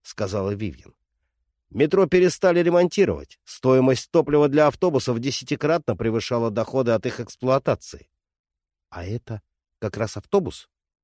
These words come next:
спросила Кэсси. Так и было. По сторонам от вагона метро стояла пара автобусов, которых Кэсси не видела уже лет двадцать. «Это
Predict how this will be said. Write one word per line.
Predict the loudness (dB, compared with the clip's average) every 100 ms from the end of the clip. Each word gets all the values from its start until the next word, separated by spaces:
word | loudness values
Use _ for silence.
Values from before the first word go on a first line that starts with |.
| _
спросила | _ -10 -6 -6 -6
Кэсси. | -2 -4 -4 -20 _ _ _ _ _
Так | -6 -4 -4
и |
было. | -4 -6 -8 _ _ _ _ _ _
По | -6
сторонам | -4 0 2 2 2
от | 2
вагона | 0 2 2 2
метро | 0 0 -2
стояла | -2 -2 2 2
пара | 0 0 2 0
автобусов, | 0 -2 -2 -4 -8
которых | -6 -4 -4 -6 _
Кэсси | -4 -4 -4
не | -4 -2
видела | -2 0 0
уже | 0 -2 -2
лет | -4 -4 -6
двадцать. | -6 -6 -8 -20 _ _ _ _ _ _
«Это | -8 -6 -6